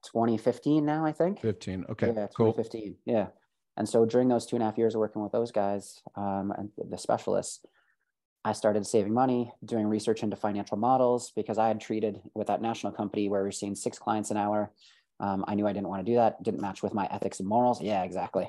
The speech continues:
Speaker 1: Yeah. But I didn't know that, right? Starting out in physio, I had a ton of debt.
Speaker 2: Oh,
Speaker 1: So I just
Speaker 2: right.
Speaker 1: went,
Speaker 2: Yeah,
Speaker 1: "Where am I
Speaker 2: I'm
Speaker 1: gonna
Speaker 2: not,
Speaker 1: have the
Speaker 2: hey,
Speaker 1: best
Speaker 2: by the
Speaker 1: job?"
Speaker 2: way, no judgment, just
Speaker 1: No,
Speaker 2: for
Speaker 1: no,
Speaker 2: the
Speaker 1: yeah.
Speaker 2: record,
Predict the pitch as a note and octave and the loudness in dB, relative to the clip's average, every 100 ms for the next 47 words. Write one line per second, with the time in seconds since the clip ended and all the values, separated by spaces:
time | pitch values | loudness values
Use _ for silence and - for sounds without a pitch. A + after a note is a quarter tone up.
0 | - G#2+ F2+ - _ _ _ _ _ _ | -2 -2 -4 -8 _ _ _ _ _ _
1 | - - A#2 C3 G2+ A2 C3 F2+ - G#2 | 0 0 2 0 2 2 2 -2 -4 0
2 | C3+ - B2 C3 B2 G2 - B2 G#2+ F#2 | 0 2 0 2 0 -2 -4 -2 0 0
3 | G2+ - B2 F#2+ - A2+ F2+ G#2+ - F3 | -2 -2 -2 -4 -2 -4 0 0 0 2
4 | A#2 A#2 G#2+ G2+ D3+ D3+ - A#2+ A#2+ F3 | 2 2 2 -2 0 2 2 2 2 0
5 | E3 A2+ G#2+ D3+ A#2 C3+ C3 B2+ A#2 B2 | 0 -2 2 2 4 2 4 4 4 2
6 | C3+ B2 B2+ A#2+ G#2+ F#2+ - - A2 C3+ | 0 2 0 0 -6 -8 -10 -8 0 2
7 | E3 D3+ A#2 G#2 - F2 | 4 4 4 2 2 -2